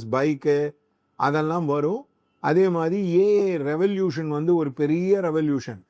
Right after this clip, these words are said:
இதுக்கு முன்னாடி மேஷத்துல வரும்போது தான் இன்டர்நெட்டுன்னு ஒரு பெரிய ரெவல்யூஷன் வந்தது.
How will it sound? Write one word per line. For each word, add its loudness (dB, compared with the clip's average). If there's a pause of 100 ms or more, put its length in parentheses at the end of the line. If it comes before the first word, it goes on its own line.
(320)
இதுக்கு 2
முன்னாடி 0
மேஷத்துல -2
வரும்போது 0
தான் -4
இன்டர்நெட்டுன்னு -2
ஒரு 2
பெரிய 2
ரெவல்யூஷன் 0
வந்தது. -2